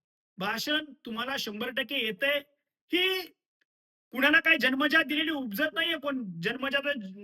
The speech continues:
जन्माला आलाय, वक्ता झालाय असं नाहीये ती. ही कला आपल्याला शिकता येते, आत्मसात करता येते आणि ती कोणत्याही वयामध्ये, कोणत्याही शिक्षणाव्यतिरिक्त आपल्याला असं वाटेल की नाही मला फार मोठं शिक्षण पाहिजे,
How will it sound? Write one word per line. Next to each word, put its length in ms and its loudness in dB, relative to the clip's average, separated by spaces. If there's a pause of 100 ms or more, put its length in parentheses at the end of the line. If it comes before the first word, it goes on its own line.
जन्माला 320 0
आलाय, 340 4 (380)
वक्ता 320 0
झालाय 260 2
असं 220 0
नाहीये 200 0
ती. 180 -12 (920)
ही 80 -4
कला 200 0
आपल्याला 300 0
शिकता 360 -4
येते, 220 -2
आत्मसात 480 -4 (100)
करता 260 -6
येते 180 -6
आणि 80 -6
ती 60 -6
कोणत्याही 380 -2
वयामध्ये, 520 0
कोणत्याही 520 -6 (260)
शिक्षणाव्यतिरिक्त 960 0 (120)
आपल्याला 320 0
असं 160 -2
वाटेल 260 0
की 60 -4
नाही 140 2
मला 220 -2
फार 180 -2
मोठं 180 -4
शिक्षण 400 -4
पाहिजे, 300 0